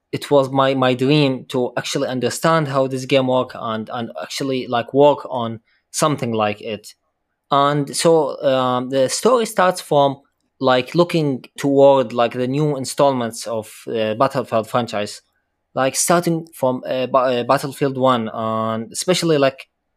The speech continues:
uh, I, I personally, like, didn't like, uh, Battlefield one, and, uh, so I waited for the next one, and Battlefield five came, and <laughs>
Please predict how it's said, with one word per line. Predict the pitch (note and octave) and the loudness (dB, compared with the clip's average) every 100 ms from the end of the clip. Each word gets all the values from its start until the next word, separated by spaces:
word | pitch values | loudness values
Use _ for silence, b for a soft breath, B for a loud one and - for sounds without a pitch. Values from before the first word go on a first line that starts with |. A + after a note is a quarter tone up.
| - | -8
uh, | B2 A#2+ A2+ _ - | -2 0 -2 _ -2
I, | D#3 - - F2+ | -2 -2 -8 0
I | F#3 | 0
personally, | F#3 G#3+ G3 D#3+ | 2 2 2 2
like, | D3 C#3 C#3 | 2 0 -2
didn't | C3+ D3 B2+ | 0 0 2
like, | A#2+ A2+ - A#2 | 2 0 -2 -4
uh, | G#2+ | -4
Battlefield | G#2+ A2+ A#2 G#2+ A2 G#2+ | 0 -2 -2 -4 -4 -2
one, | A2+ G#2 G2+ _ _ _ _ - | 0 -2 -4 _ _ _ _ 0
and, | D3 D3+ D3+ C#3+ C#3 | 2 2 2 0 -4
uh, | A#2 G2 F#2 | -6 -6 -6
so | F2+ D#3+ | 0 2
I | C#3 C#3+ | 4 6
waited | D3 D3+ D3 C3 C3+ _ | 6 4 2 -2 -6 _
for | - B2+ | -2 0
the | B2 | 0
next | B2 - - - - | -2 -4 -8 -8 -4
one, | A#2 A2+ A2+ | -2 -2 -4
and | A2 A2+ A2+ | -6 -6 -2
Battlefield | A#2+ A#2+ B2 C3 A#2+ | 0 2 0 0 0
five | - B2+ A#2+ A#2 | 2 4 4 0
came, | - A#2+ A#2 A2+ | -2 0 0 -4
and | A#2 A#2 A2 | -8 -10 -10
<laughs> | - | -4